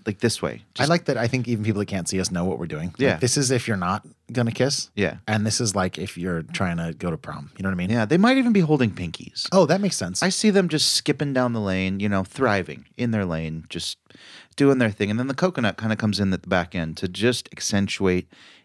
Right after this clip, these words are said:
Speaker 1: in a tiny way, which I love that it's not overbearing with the coconut.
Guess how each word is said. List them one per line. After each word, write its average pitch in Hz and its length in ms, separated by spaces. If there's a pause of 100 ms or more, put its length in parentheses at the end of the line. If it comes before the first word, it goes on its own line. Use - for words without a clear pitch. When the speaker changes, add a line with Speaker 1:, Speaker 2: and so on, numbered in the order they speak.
Speaker 1:
in 123 160
a 135 120
tiny 107 440
way, 95 280
which 101 200
I 110 60
love 104 320
that 95 140
it's - 200
not 110 240
overbearing 92 680
with 123 140
the 135 80
coconut. 143 480